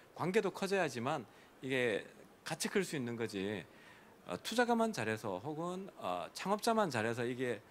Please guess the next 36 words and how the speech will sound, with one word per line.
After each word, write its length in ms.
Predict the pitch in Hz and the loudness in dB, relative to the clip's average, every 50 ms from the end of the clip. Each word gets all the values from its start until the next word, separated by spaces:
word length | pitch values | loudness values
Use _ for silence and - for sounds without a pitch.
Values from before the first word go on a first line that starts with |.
| - - - | -20 -8 -4
혹은 200 | 180 175 196 185 | 0 2 2 2
이제 100 | 151 143 | 4 2
뭐 140 | 117 101 95 | 2 0 0
정부만 400 | - 135 151 156 185 180 170 139 | 0 0 0 2 2 2 2 2
잘해서 460 | 110 104 90 95 98 101 80 90 120 - - - - - - - | 2 2 0 0 0 -2 -2 -4 -4 -6 -10 -18 -20 -20 -16 -8
이렇게 240 | 156 160 156 - 147 | -6 -4 -2 0 0
될 160 | 135 156 165 | 2 2 2
수 140 | 160 - 185 | 0 -2 -4
있는 200 | 170 160 160 151 | -4 -4 -4 -2
게 100 | 131 123 | -2 -2
아니구나라는 580 | - 104 107 123 147 156 175 175 175 160 147 139 | 0 0 0 0 0 0 0 -2 -2 -2 -4 -4
생각을 280 | 156 147 135 135 123 | -6 -6 -4 -4 -4
좀 200 | 107 123 117 110 - | -4 -6 -10 -8 -4
뼈저리게 420 | - 214 208 226 226 220 180 165 135 | -2 0 2 4 2 4 2 2 0
느꼈고, 640 | 113 113 - - 104 82 - - 113 117 110 92 - - - - - - - - - - | 0 -2 -2 -2 -4 -4 -2 -2 0 0 0 -2 -4 -10 -18 -20 -20 -20 -20 -18 -12 -6
어, 200 | 90 90 90 - - | -4 -2 -2 -2 0
그래서, 500 | - 160 196 196 175 196 202 208 208 - - - - - - - - - - - - - - | 2 2 4 4 4 2 2 2 0 -2 -8 -16 -18 -20 -20 -20 -20 -20 -20 -20 -20 -16 -8
어, 200 | - 90 76 - - | -6 -4 -4 -4 -2
꼭 180 | - 175 180 151 | 0 0 2 2
연구자만이 560 | 120 135 135 156 180 185 180 180 170 165 139 | 2 2 2 2 2 2 2 2 0 0 -2
아니고, 580 | 104 90 87 92 95 127 147 170 190 202 214 - - - - - - - - - - | -2 -2 -2 -4 -2 0 2 2 2 0 -4 -8 -12 -20 -20 -20 -20 -20 -16 -12 -8
어, 180 | 87 87 - - - - - - - - - - - - - | -8 -6 -8 -8 -12 -18 -20 -20 -20 -20 -20 -20 -20 -20 -10
관심 380 | - - 135 147 147 202 208 208 | -2 0 0 2 2 2 2 2
있는 180 | 208 190 151 110 | 2 2 2 4
모든 240 | 110 135 151 175 165 | 4 4 4 2 0
사람들이 720 | 170 156 135 123 117 107 104 101 101 131 156 180 196 202 - - - - - | -2 -2 -2 -4 -2 -2 -2 -2 -2 -2 -2 -2 -2 -4 -8 -12 -20 -20 -16
좀 160 | - 135 113 95 | -12 -6 2 4
와서 460 | 95 113 135 - 170 160 160 160 - - | 4 4 4 4 2 0 0 0 -4 -6
편하게 400 | - - 190 196 208 220 220 226 | -8 -4 0 0 0 2 4 4
이야기할 440 | 170 120 110 107 113 127 131 117 107 | 4 6 4 4 4 2 0 -2 -2
수 140 | 98 - 104 | -6 -8 -10
있고 220 | 95 87 - - 92 | -10 -10 -12 -14 -10
하다 240 | - 196 202 226 | -8 -4 -4 -2
보면 200 | 214 214 208 185 | -2 -2 -2 -2
당연히 300 | - 113 117 131 139 139 | -2 -4 -2 -2 -2 -2
뭐 200 | 139 127 117 107 | -2 -2 -2 -4